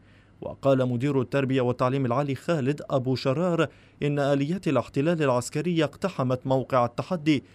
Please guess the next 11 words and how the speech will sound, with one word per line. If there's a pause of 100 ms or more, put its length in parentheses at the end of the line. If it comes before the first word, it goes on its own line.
(300)
وأقدمت
على
جريمتها
التي
تأتي
ضمن
سلسلة
الاعتداءات (520)
المتكررة
على
المدرسة.